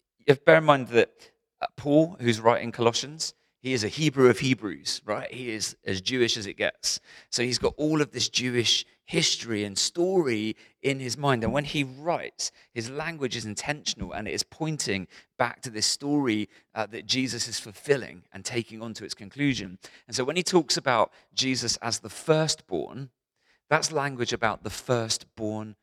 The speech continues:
son. And the firstborn son had all the rights. Everything was given to the firstborn son. So when the father died, uh,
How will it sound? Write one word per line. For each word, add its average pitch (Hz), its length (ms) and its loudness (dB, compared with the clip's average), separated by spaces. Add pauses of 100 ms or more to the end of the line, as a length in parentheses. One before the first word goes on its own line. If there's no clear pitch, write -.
(120)
son. 117 440 -2 (440)
And 113 120 -2
the 110 60 4
firstborn 131 680 4
son 113 500 -2 (180)
had 117 220 0 (140)
all 131 340 2
the 117 120 0
rights. - 600 -4 (340)
Everything 135 880 2
was 98 160 -4
given 104 460 -4
to - 120 -10
the 101 120 -6
firstborn 104 840 -6
son. 95 400 -2 (320)
So 120 140 2
when 117 120 0
the 113 80 0
father 131 380 2
died, 101 500 -2 (240)
uh, 98 260 -2